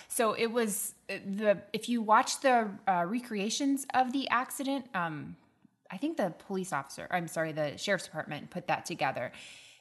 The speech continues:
The way that they think it happened as an accident is really, like, one in a billion chances. But to me, I don't know, it makes more sense than something sinister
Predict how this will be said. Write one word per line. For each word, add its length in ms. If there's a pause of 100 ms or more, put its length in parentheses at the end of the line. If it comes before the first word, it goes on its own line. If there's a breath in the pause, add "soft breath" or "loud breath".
(760 loud breath)
The 260
way 320
that 400
they 280
think 300
it 80
happened 440
as 200
an 120
accident 640
is 200
really, 600
like, 300 (120)
one 240
in 140
a 60
billion 580
chances. 720 (720 soft breath)
But 200
to 100
me, 500 (180)
I 80
don't 120
know, 120
it 80
makes 300
more 140
sense 340
than 400 (180)
something 360
sinister 760